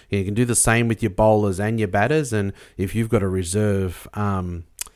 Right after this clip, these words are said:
keeper on your bench, like I, I run it with Inglis, you can even do it with your keepers, where if you get a great score out of your bench emergency that you've selected, um, you can bring it in to your s-,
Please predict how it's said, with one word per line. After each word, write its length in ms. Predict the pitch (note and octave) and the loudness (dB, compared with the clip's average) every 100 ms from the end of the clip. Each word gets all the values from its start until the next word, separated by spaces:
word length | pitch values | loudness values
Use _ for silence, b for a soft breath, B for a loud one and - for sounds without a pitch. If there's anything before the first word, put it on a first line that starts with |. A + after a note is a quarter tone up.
| B B B _ | B B B _
keeper 540 | - - C3+ F#2 A2+ C#3+ - | -6 -4 -2 0 -2 -4 -6
on 180 | A2 G#2 | -4 -4
your 100 | F2+ | -2
bench, 380 | G#2+ G#2 - | 0 0 -2
like 160 | F2+ F2 | -6 -2
I, 180 | F#2+ F#2 - | -2 -2 -6
I 140 | - G#2 | -4 -4
run 240 | F#2 F#2+ | -2 -2
it 120 | G#2+ | -4
with 260 | D#2+ F2+ - | -6 -8 -8
Inglis, 420 | G#2+ A2+ G#2 - | -4 -4 -4 -6
you 220 | - G2 F#2+ | -6 -8 -6
can 140 | G#2 | -4
even 220 | A#2 G2+ | -4 -4
do 180 | E2+ F2+ | -4 -6
it 100 | - | -6
with 200 | F#2 - | -10 -10
your 80 | E2 | -14
keepers, 540 | - F#2 F#2+ F2 - - _ | -10 -10 -8 -8 -10 -12 _
where 360 | F#2 G2 F#2 F2+ | -4 -2 -2 -6
if 300 | E2+ G2+ G#2+ | -8 -8 -6
you 80 | |
get 120 | G2+ F#2 | -6 -6
a 40 | |
great 280 | G2+ F#2+ F2+ | -8 -8 -8
score 340 | - A2 G#2+ | -8 -4 -2
out 120 | F#2+ | -2
of 140 | F2+ F2 | -6 -6
your 220 | F#2+ F#2+ | -4 -6
bench 560 | F2 G#2 G#2 - - B B B B B _ _ _ _ | -6 -6 -4 -4 -8 B B B B B _ _ _ _
emergency 800 | G#2 G2+ A2+ A#2+ B2+ - A#2+ A2 - | -6 0 0 -2 -6 -4 -4 -6 -4
that 180 | G2+ | -4
you've 180 | F#2 G2+ | -4 -6
selected, 640 | - G#2 F2+ - - E3 B B B B | -2 0 0 -2 -4 -6 B B B B
um, 360 | G2 G2 F#2+ D#2 | -4 -2 -6 -6
you 160 | G#2 G#2 | -6 -4
can 300 | G#2 F#2+ E2+ | -4 -4 -4
bring 220 | G#2 G2 | -4 -2
it 100 | F#2 | -2
in 240 | F#2 F2 | -4 -6
to 200 | - - | -12 -6
your 140 | G2 F2+ | -4 -4
s-, 220 | - | -4